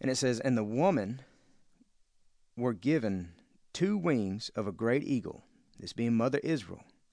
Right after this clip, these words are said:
"that she might fly into the wilderness, into her place where she is nourished for a time, times, and half time from the face of the serpent." Now, this is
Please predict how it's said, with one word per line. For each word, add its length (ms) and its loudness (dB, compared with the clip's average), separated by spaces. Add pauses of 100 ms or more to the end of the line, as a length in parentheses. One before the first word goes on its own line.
(360)
"that 140 -2
she 180 0
might 260 4
fly 360 4
into 220 4
the 80 2
wilderness, 640 4
into 260 -2
her 120 2
place 580 0
where 140 -2
she 200 -2
is 160 -2
nourished 500 0
for 160 -4
a 60 -2
time, 420 0
times, 380 -2
and 120 -6
half 260 -2
time 360 -6
from 200 -2
the 80 -4
face 360 -6
of 120 -8
the 80 -8
serpent." 460 0
Now, 120 -4
this 180 -4
is 140 -6